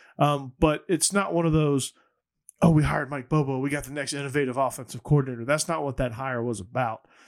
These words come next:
That hire was about, this guy knows this league. He has, uh, he has great ties in this area, South Alabama, Southwest Georgia, you know,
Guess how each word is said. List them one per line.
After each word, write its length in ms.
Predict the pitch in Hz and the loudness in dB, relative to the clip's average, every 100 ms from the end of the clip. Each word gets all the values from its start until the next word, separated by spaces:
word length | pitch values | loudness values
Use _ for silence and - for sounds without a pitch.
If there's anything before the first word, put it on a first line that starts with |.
| - _ 139 | -20 _ 2
That 220 | 151 - | 2 2
hire 360 | 175 180 180 | 0 0 2
was 180 | 151 139 | 2 0
about, 640 | 139 120 135 135 127 - _ _ _ _ _ _ | -2 -2 -2 -2 -4 -6 _ _ _ _ _ _
this 220 | 143 170 | 4 4
guy 260 | - 151 139 | 4 0 0
knows 440 | 127 139 165 143 | -2 2 4 2
this 260 | - 139 - | -2 -4 -4
league. 540 | 113 135 127 110 113 - _ _ | -4 0 0 -2 -8 -20 _ _
He 160 | 143 | 2
has, 380 | 135 123 113 - _ | 4 4 0 -4 _
uh, 80 | - - | -14 0
he 120 | 147 | 0
has 160 | 127 113 | 0 -4
great 540 | - 135 135 151 156 _ - | -8 -2 2 2 0 _ -4
ties 520 | - 143 120 110 107 _ _ _ | -2 0 -2 -4 -10 _ _ _
in 220 | 165 160 151 | 4 6 2
this 200 | 143 - | -2 -2
area, 480 | 151 147 123 107 - _ - | 0 0 0 -2 -6 _ -6
South 340 | - 156 143 | 0 2 2
Alabama, 680 | 156 147 135 127 123 123 117 _ _ _ | -2 -2 -2 -4 -2 -6 -8 _ _ _
Southwest 640 | - 160 143 143 143 131 - | -2 2 2 0 0 -2 -2
Georgia, 640 | 135 117 113 117 110 107 _ _ _ _ - | -2 0 -2 -4 -6 -8 _ _ _ _ -4
you 160 | 143 | 0
know, 180 | 127 117 | 0 0